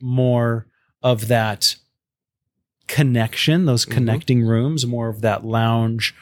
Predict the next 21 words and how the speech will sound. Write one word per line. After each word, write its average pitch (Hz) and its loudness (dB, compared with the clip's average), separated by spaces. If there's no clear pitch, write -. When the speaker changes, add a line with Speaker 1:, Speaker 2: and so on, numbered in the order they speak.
Speaker 1:
hopefully 123 0
early 117 -2
evening 123 0
type 135 0
things. 151 0
Maybe 131 2
Speaker 2:
Oh, 123 4
Speaker 1:
you 127 4
Speaker 2:
yeah. 107 0
Speaker 1:
can 120 2
speak 117 -4
to 117 -2
that 110 2
a 127 0
little 127 0
bit. 135 -2
Speaker 2:
Yeah, 127 4
you 123 -6
know, 120 -4
Beacon 135 -2
is, 110 -8